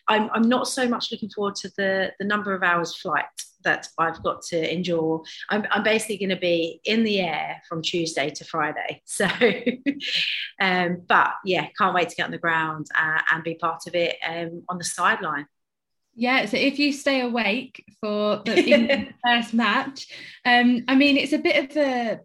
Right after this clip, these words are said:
Speaker 2: surprise match. We're not really sure what we can expect from Fiji.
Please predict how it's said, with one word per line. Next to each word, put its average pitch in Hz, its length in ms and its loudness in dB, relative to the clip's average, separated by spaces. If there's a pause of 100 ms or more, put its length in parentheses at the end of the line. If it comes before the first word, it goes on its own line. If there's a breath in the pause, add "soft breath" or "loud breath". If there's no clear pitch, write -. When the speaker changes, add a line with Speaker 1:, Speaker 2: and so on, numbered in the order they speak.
Speaker 2:
surprise 247 600 0
match. 247 280 0
We're 240 80 2
not 247 200 0
really 262 300 2
sure 196 560 -2 (160)
what 196 460 -2
we 214 120 0
can 208 140 -2
expect 208 460 -2
from 208 240 2
Fiji. 214 760 2